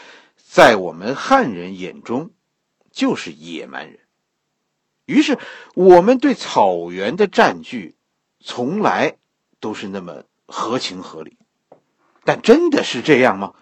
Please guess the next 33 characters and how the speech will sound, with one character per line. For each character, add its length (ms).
当 300
然 220
不 100
是。 180
我 260
们 160
有 160
多 300
霸 260
道？ 160
你 160
看 260
一 20
下 160
地 280
图， 400
你 160
就 160
会 120
明 260
白， 120
中 320
国 500
到 220
底 140
一 120
开 220
始 160
是 160
指 220
哪 140
儿 280
呢？ 200